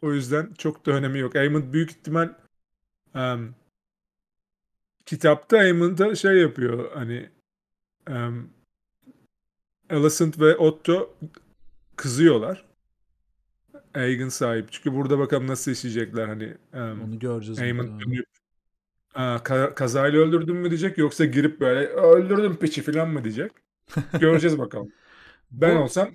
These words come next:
Speaker 1: <laughs> "Öldürdüm piçi." de-, derim yani bari. Namım yürüsün.
Speaker 2: Bu arada Vhagar tarafında bence Vhagar'ın Aemond'u delirtiyor teorisi şurada çöküyor. Ee, çünkü daha öncesinde Vhagar, e, şeyle takılıyor, Laena ile takılıyor.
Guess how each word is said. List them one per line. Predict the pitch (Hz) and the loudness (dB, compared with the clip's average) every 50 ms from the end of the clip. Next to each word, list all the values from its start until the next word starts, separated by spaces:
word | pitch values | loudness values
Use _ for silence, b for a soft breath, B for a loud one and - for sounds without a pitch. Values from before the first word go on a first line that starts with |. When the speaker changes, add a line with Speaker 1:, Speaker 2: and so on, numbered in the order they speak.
| - - | -10 -18
Speaker 1:
<laughs> | - - - | -12 -8 -6
"Öldürdüm | 202 165 156 160 151 - 165 156 151 180 165 | -2 2 2 2 2 0 -2 0 0 0 0
piçi." | - 175 156 - - 214 170 | -2 -4 -4 -4 -2 2 4
de-, | 156 156 160 127 | 4 2 2 0
derim | 135 131 123 120 120 | -2 0 0 -2 -4
yani | 120 117 120 120 123 123 | -6 -6 -6 -8 -8 -6
bari. | 123 123 120 120 120 147 160 _ _ _ _ | -6 -6 -4 -6 -8 -10 -10 _ _ _ _
Namım | 151 147 139 143 143 147 143 131 | -6 -4 -4 -4 -4 -4 -4 -4
yürüsün. | 123 110 110 - - - _ _ _ _ - | -6 -6 -8 -12 -16 -20 _ _ _ _ -8
Speaker 2:
Bu | 143 185 | -8 -6
arada | 233 254 226 175 165 | -6 -8 -2 2 2
Vhagar | 175 185 196 220 226 220 - | 2 4 2 0 0 0 0
tarafında | - 185 175 165 - - 175 185 214 190 165 | 2 2 2 0 0 -4 -4 -4 -2 0 2
bence | 156 151 160 170 170 170 185 180 147 135 | 2 2 2 0 -2 -2 -2 -2 0 0
Vhagar'ın | 139 147 143 165 175 180 185 180 | -2 0 0 0 0 0 0 -2
Aemond'u | 147 143 143 147 151 156 160 151 170 156 | 0 0 0 0 -2 -4 -6 -8 -6 -4
delirtiyor | 147 151 147 147 156 147 - - 175 165 - | -2 -2 0 -2 -4 -4 -4 -4 -4 -4 -2
teorisi | - 147 139 139 135 135 - 170 | 0 0 0 0 -4 -6 -8 -10
şurada | - - 147 143 147 147 | -8 -8 -6 -6 -6 -8
çöküyor. | 143 - 143 139 - - 165 135 117 117 135 - - _ _ _ _ _ _ _ _ _ _ _ _ _ 117 | -6 -8 -10 -10 -8 -6 -4 -4 -4 -4 -6 -10 -14 _ _ _ _ _ _ _ _ _ _ _ _ _ -12
Ee, | 113 117 117 117 117 - | -10 -10 -8 -8 -10 -10
çünkü | - 135 135 135 - 151 143 139 | -8 -8 -8 -6 -6 -6 -4 0
daha | 139 143 151 165 | 2 2 2 2
öncesinde | 170 151 151 143 147 151 160 165 151 | 0 -2 -4 -6 -6 -4 -2 0 0
Vhagar, | 151 160 160 127 143 156 202 214 - - _ - 135 127 127 123 123 | 2 0 0 0 0 -2 -2 -4 -6 -12 _ -12 -10 -8 -6 -6 -8
e, | 123 | -8
şeyle | - - 180 202 196 - | -6 -4 -2 -2 -2 -4
takılıyor, | - 123 - - 110 101 104 104 107 | -6 -8 -10 -10 -12 -12 -12 -10 -6
Laena | 123 135 143 151 143 123 | -4 -4 -4 -4 -4 -4
ile | 113 107 | -6 -6
takılıyor. | 101 - 98 - - 95 95 113 120 | -10 -14 -16 -16 -18 -20 -20 -20 -20